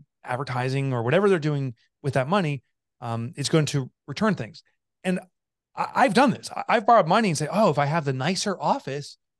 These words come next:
it's gonna impress people." It is very easy to backfill an emotional decision with fuzzy logic, but I've done it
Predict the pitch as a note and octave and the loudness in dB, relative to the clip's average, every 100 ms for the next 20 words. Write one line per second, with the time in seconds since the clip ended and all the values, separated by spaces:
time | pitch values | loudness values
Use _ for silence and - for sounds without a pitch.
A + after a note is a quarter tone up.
0 | _ _ - G3 A3+ G#3+ A3+ - A3+ - | _ _ -8 0 2 4 2 0 -2 -2
1 | B2+ - - _ _ _ _ - G#3+ D#3+ | -6 -8 -14 _ _ _ _ -2 -2 0
2 | C#3 F#3+ C#4+ B3 F#3 F#3 G3 D#3+ C3+ B2+ | 2 2 2 -2 -8 -10 -6 -4 -6 -8
3 | _ _ _ - C3+ D#3 F#3 - E3+ D3+ | _ _ _ -4 0 2 2 -2 0 0
4 | C#3+ B2 B2 D#3 F3 E3 C3 C#3+ B2+ B2+ | 0 -2 -2 -2 -2 -6 -8 -6 -6 -6
5 | A#2+ - _ _ _ C#3 B2+ - - _ | -10 -12 _ _ _ -2 -2 -4 -20 _
6 | _ _ _ - D#3+ D3 C3 A#2 A2+ A2 | _ _ _ -4 0 2 0 0 -2 -4
7 | A#2 - _ _ _ _ _ - F#3 - | -8 -18 _ _ _ _ _ -2 -2 -2
8 | _ _ _ C3+ D3 D3 D3+ A#2+ | _ _ _ 0 0 4 2 2